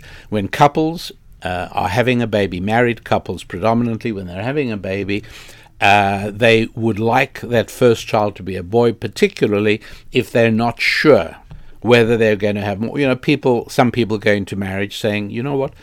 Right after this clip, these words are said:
we're gonna have a big family, God willing, to whatever extent we can manage."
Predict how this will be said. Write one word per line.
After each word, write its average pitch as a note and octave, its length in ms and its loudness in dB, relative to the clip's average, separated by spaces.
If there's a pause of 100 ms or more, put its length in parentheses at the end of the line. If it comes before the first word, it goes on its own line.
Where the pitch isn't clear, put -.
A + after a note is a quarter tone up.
(260)
we're B2 160 4
gonna A#2 140 4
have G#2+ 100 2
a G#2 60 -2
big G2 240 -2
family, G2+ 360 -2
God G2 280 -6
willing, C3+ 380 4
to - 140 -12
whatever G#2 340 -4
extent G#2 460 -6
we F2+ 100 -10
can F#2 180 -12
manage." C3 400 2